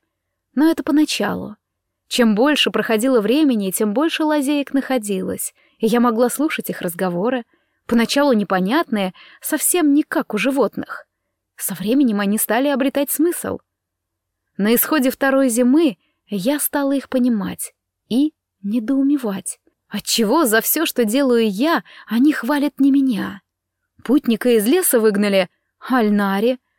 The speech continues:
Большой снег от поселения отвели? Альнари. Мелких двуногих от колодца отодрали? Альнари. Но ведь нет в поселении такого человека. Нет и не было.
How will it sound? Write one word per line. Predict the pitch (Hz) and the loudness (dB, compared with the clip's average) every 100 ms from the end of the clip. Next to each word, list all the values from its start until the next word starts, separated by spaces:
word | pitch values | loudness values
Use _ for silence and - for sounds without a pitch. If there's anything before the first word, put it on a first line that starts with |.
| _ | _
Большой | - 214 247 - 330 | -2 2 2 2 0
снег | 277 262 320 302 | 2 2 2 2
от | 226 | -2
поселения | 247 - 254 302 349 262 | -2 0 0 2 2 0
отвели? | 214 226 220 190 - _ - | 2 0 2 0 -4 _ -6
Альнари. | 262 302 233 220 202 202 240 - _ _ _ _ - | 0 2 4 2 2 2 0 -2 _ _ _ _ -2
Мелких | 214 220 277 254 247 | 0 2 2 2 0
двуногих | 214 247 240 294 240 - | 2 2 4 2 0 -2
от | 233 | -2
колодца | - 226 226 349 - 247 | 0 0 2 0 -2 -2
отодрали? | 247 226 240 208 196 175 - _ _ _ _ - | 0 0 2 2 2 0 -4 _ _ _ _ -6
Альнари. | 214 254 226 247 359 277 175 - _ _ _ _ _ _ _ _ _ | 0 2 4 4 2 2 2 -2 _ _ _ _ _ _ _ _ _
Но | 220 285 | 2 4
ведь | 294 349 | 4 2
нет | 330 277 269 | 4 2 2
в | |
поселении | - 320 349 320 254 254 | -2 0 2 2 4 4
такого | 269 - 269 | 2 0 0
человека. | 277 285 294 254 185 202 170 - _ | 0 0 2 2 2 0 -2 -8 _
Нет | - 180 175 226 320 | -4 -2 -2 -4 -2
и | |
не | 302 330 302 | 0 0 0
было. | 185 175 175 | -2 -2 -6